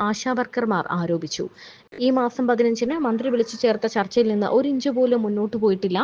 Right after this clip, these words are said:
വീണ്ടും ചർച്ചയ്ക്ക് വിളിക്കുമെന്നാണ് പ്രതീക്ഷയെന്നും അവർ പറഞ്ഞു. നാളെ രാവിലെ പതിനൊന്നിന് നിരാഹാര സമരം ആരംഭിക്കും. എല്ലാ തയ്യാറെടുപ്പുകളും പൂർത്തിയായി. നിരാഹാര സമരത്തിന് തയ്യാറായ നിരവധി ആശമാരാണ് മുന്നോട്ട് വരുന്നത്.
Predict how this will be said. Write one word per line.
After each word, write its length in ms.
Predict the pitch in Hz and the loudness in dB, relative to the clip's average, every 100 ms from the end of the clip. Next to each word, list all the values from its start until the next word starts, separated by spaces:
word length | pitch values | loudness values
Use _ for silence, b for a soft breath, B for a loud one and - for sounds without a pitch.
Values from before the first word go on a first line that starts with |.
| 381 B B B 233 | -2 B B B 0
വീണ്ടും 380 | 262 285 349 339 | 2 2 2 0
ചർച്ചയ്ക്ക് 460 | 311 269 - 247 254 | -2 -2 -4 -2 2
വിളിക്കുമെന്നാണ് 640 | 220 214 226 220 208 208 | 2 0 0 0 -2 -2
പ്രതീക്ഷയെന്നും 680 | 202 202 233 - 247 214 196 | -4 -4 -4 0 0 0 -2
അവർ 200 | 185 180 180 | -4 -4 -2
പറഞ്ഞു. 300 | 180 123 - - - B B B B | -2 -4 -8 -16 -20 B B B B
നാളെ 220 | 240 247 277 | 0 2 2
രാവിലെ 360 | 277 269 277 | 2 2 0
പതിനൊന്നിന് 520 | 285 269 254 262 262 311 | 0 0 0 0 0 2
നിരാഹാര 520 | 262 226 226 247 254 | 2 2 2 0 0
സമരം 400 | 240 254 226 233 | 0 -2 0 0
ആരംഭിക്കും. 460 | 220 214 220 - 277 - | 0 0 -2 -2 -4 -2
എല്ലാ 260 | 214 214 294 | 0 2 0
തയ്യാറെടുപ്പുകളും 760 | 294 254 247 233 233 220 269 | 0 0 0 -2 0 0 2
പൂർത്തിയായി. 520 | 294 202 185 185 - 113 B B B | 2 0 0 -2 -2 -6 B B B
നിരാഹാര 400 | 247 269 269 302 | 2 4 4 2
സമരത്തിന് 580 | 311 311 285 277 285 277 | 0 0 0 0 0 0
തയ്യാറായ 480 | 262 262 247 240 247 | 0 2 2 2 0
നിരവധി 380 | 240 226 226 240 | 2 2 2 0
ആശമാരാണ് 640 | 233 226 262 269 262 233 | 0 -2 -4 -2 0 0
മുന്നോട്ട് 340 | 202 196 196 226 | 0 0 -2 0
വരുന്നത്. 400 | 202 196 196 | 0 0 -2